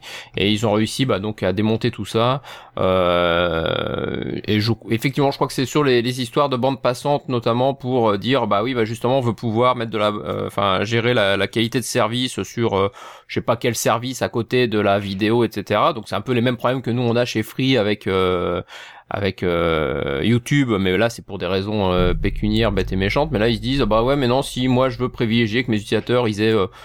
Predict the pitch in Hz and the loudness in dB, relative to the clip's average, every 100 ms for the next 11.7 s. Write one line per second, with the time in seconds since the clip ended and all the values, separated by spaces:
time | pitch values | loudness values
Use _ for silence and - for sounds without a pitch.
0 | - - - 117 110 98 92 131 120 127 | -16 -8 0 2 4 2 2 -2 0 0
1 | 120 127 - 123 120 135 135 110 123 117 | -2 -6 -2 -2 2 2 2 0 0 2
2 | 117 113 - 104 101 101 - 110 113 135 | 2 0 -4 -2 0 0 -2 -2 0 0
3 | 143 98 104 113 120 104 98 123 123 110 | 0 0 2 0 0 -2 -2 -2 -2 0
4 | 101 101 - 113 - - 104 107 - - | 0 -2 -4 -12 -10 -14 -14 -14 -20 -20
5 | - - - 113 110 101 113 147 143 - | -20 -16 -4 0 0 0 -2 0 0 0
6 | 156 165 - 120 - 120 127 123 117 - | -2 -2 -4 -8 -6 -2 0 2 0 -4
7 | 151 143 110 110 113 107 120 139 131 98 | -6 0 0 2 0 0 0 2 2 2
8 | 98 95 92 98 107 113 - 117 113 120 | 2 2 0 0 0 0 -2 -2 -2 -4
9 | 104 107 123 147 - 107 101 - 92 101 | -2 0 0 -2 -4 -4 -4 -2 -4 -2
10 | 123 123 143 151 156 135 120 - 113 107 | -4 0 2 2 0 0 -2 -2 -2 0
11 | 127 139 104 95 - - | 0 2 2 0 0 -4